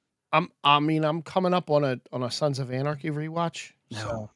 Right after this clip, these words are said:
Speaker 2: don't do it. <laughs> Um, and then Jodie Whittaker, you can, uh, you can skip, but I think they're gonna keep covering some of the Jodie Whittaker stuff. Um, but it was, it was a rough, rough stretch.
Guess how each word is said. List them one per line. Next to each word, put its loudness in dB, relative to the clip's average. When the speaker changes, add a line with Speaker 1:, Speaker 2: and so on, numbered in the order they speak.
Speaker 2:
don't -16
do -12
it. -18
<laughs> -14
Um, 4
and 6
then 10
Jodie 8
Whittaker, 6
you 4
can, -2
uh, 2
you -2
can 0
skip, 2
but 6
I 10
think 2
they're 2
gonna 4
keep -2
covering 6
some -2
of 2
the 0
Jodie 4
Whittaker 0
stuff. 0
Um, 0
but 4
it 6
was, 2
it -2
was -2
a 0
rough, 4
rough 2
stretch. 0